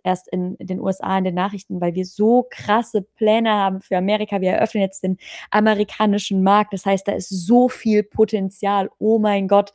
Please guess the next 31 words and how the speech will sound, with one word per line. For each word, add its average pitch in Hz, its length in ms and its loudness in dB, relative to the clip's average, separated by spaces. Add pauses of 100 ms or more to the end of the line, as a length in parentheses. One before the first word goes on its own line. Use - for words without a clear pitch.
(360)
das 214 160 -2
ist, 202 400 -6
das 202 140 -2
ist 202 160 -8
so 233 280 2
krank, 233 420 -2
was 214 200 -4
da 202 160 2
alles 208 320 -2
noch 202 200 -4 (1080)
kreiert 240 540 0
werden 196 300 2
kann 190 300 -4
und 196 240 -2
wie 220 140 -2
viel 208 360 2
Freiheit 214 760 -2
und 196 180 -4
wie 202 100 -6
viele 277 300 2
Menschen 214 440 0
da 202 80 0
jetzt 196 240 -2
auch 180 120 -8
wirklich 226 400 -2
in 208 140 -2
ihre 208 280 0
finanzielle 208 580 0
Fülle 214 420 0
tappen 208 420 -4
können. 185 400 -2